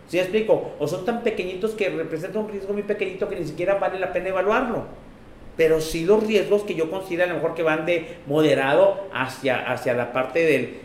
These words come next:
del riesgo, este, alto o del riesgo extremo. ¿Sí? Entonces, en inspección de compartimentos ocultos, el que una persona no lo lleve a cabo de manera efectiva, o que no sepa por qué la está haciendo, o que no la grabó, o que no lleve el checklist,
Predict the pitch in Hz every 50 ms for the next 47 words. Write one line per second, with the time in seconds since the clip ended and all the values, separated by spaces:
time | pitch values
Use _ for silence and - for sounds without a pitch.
0 | - - - 131 131 123 120 127 139 135 135 131 135 160 160 160 139 127 117 107
1 | 98 - - - - - - - 127 120 - - 135 - 127 135 147 160 151 151
2 | - 180 170 147 - 135 131 123 117 107 110 127 123 127 143 147 - - 160 202
3 | 277 349 311 - - - - - - - - - - - - - - - - -
4 | - - - 143 175 233 294 285 - - - 147 143 143 175 170 - 175 160 -
5 | - - - - - - 165 165 170 170 165 - 185 160 - - - 208 214 220
6 | 302 302 - 311 285 - - 214 - - 185 175 180 180 - - 208 - - 156
7 | 151 135 - 143 147 147 - - - - - - 135 131 131 - 165 185 214 214
8 | 208 202 202 190 190 185 190 185 180 175 180 175 170 175 165 - 165 147 143 156
9 | 156 147 143 127 123 123 127 131 143 156 156 - 139 139 - 131 123 123 135 160
10 | - - - - - - 135 - 160 156 156 170 - 196 196 - 185 185 165 147
11 | 151 160 151 156 156 - - 143 139 147 139 120 120 120 123 143 147 - - -
12 | - - - 151 151 - 165 151 156 170 190 190 160 139 131 123 120 120 131 151
13 | - - - - - 147 - 190 170 175 196 220 233 233 - - - 202 185 -
14 | 156 151 160 165 -